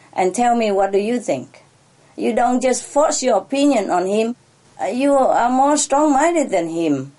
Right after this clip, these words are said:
I mean, it's okay to be more strong-minded in a spiritual way. But when you want to convince somebody, you have to be on his side first. You have to be good to him.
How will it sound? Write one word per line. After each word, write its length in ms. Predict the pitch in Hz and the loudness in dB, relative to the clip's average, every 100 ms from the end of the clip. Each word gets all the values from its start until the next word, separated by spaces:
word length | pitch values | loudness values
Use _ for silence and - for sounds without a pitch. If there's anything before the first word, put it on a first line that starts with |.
| _ - | _ -6
I 140 | - | -2
mean, 240 | 254 254 220 | 0 0 -2
it's 160 | 277 | 0
okay 400 | 285 269 294 269 | 0 2 2 2
to 100 | 233 | -2
be 140 | 220 220 | -4 -2
more 240 | 226 233 | 0 0
strong-minded 760 | 226 240 240 214 214 220 180 - | 0 -2 0 0 0 0 -2 -2
in 200 | 208 208 | -4 -2
a 80 | 196 | -2
spiritual 520 | - 311 - 196 143 | -2 -2 0 -2 0
way. 280 | 131 120 - _ _ _ _ _ _ _ _ _ _ - | 0 -2 -8 _ _ _ _ _ _ _ _ _ _ -4
But 140 | 214 | -2
when 240 | 214 254 262 | 2 2 2
you 100 | 247 | 2
want 240 | 247 247 | 0 0
to 80 | 240 | -2
convince 480 | 233 240 302 403 - | 0 0 2 0 0
somebody, 520 | 208 170 156 151 147 | -2 0 2 2 0
you 200 | 147 208 | 0 0
have 320 | 220 247 247 | 0 0 -4
to 100 | 254 | -8
be 300 | 220 247 240 | -4 0 2
on 120 | 220 | 2
his 180 | 240 302 | 0 -2
side 400 | - 190 139 131 | 0 0 0 -4
first. 420 | - 135 131 131 - _ - _ _ _ _ _ _ - | -6 -4 -4 -6 -18 _ -20 _ _ _ _ _ _ -2
You 100 | 214 | -2
have 160 | 247 | -2
to 80 | 269 | -4
be 140 | 254 269 | -6 -2
good 320 | 269 277 - | 0 0 -2
to 140 | 175 | -6
him. 600 | 170 180 135 127 175 170 | -4 -4 -4 -8 -16 -16